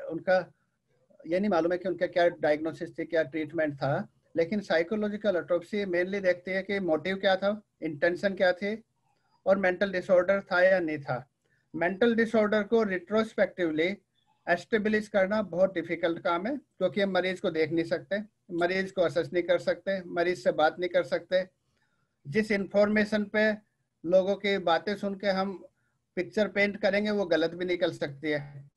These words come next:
तो ये इसका ड्रॉबैक भी है, रिट्रोस्पेक्टिवली कर रहे हैं हम। जहाँ तक आप कह रहे हैं कि उनको पहले से मेंटल इलनेस थी,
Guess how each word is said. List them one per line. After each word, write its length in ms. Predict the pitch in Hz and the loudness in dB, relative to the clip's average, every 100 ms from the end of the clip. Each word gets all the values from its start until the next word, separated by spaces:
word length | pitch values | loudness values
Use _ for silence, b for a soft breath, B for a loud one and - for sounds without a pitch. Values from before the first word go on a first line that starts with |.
| _ | _
तो 60 | 220 | 0
ये 200 | 226 233 | 0 0
इसका 200 | 226 240 | 0 -2
ड्रॉबैक 460 | 185 190 180 165 | 4 4 4 2
भी 100 | 160 | -2
है, 260 | 156 147 147 _ _ - | 0 0 -2 _ _ -8
रिट्रोस्पेक्टिवली 840 | 165 165 185 175 190 - 190 185 | -8 0 0 2 -2 -2 -6 -6
कर 160 | 175 160 | -2 2
रहे 160 | 143 143 | 2 2
हैं 60 | |
हम। 320 | 147 139 139 b b b b 147 | 0 -4 -8 b b b b -6
जहाँ 220 | 175 190 | -2 2
तक 160 | 226 214 | 2 4
आप 220 | 214 233 | 2 2
कह 100 | 226 | 2
रहे 120 | 214 226 | 2 2
हैं 100 | 226 | 0
कि 60 | |
उनको 260 | 214 202 214 | -4 -4 -4
पहले 280 | 208 185 196 | 0 0 0
से 140 | 214 | -2
मेंटल 380 | 196 175 175 196 | -2 -4 -2 -2
इलनेस 420 | 190 190 190 185 | -2 -2 -4 -4
थी, 480 | - 196 139 139 | -4 -2 0 -4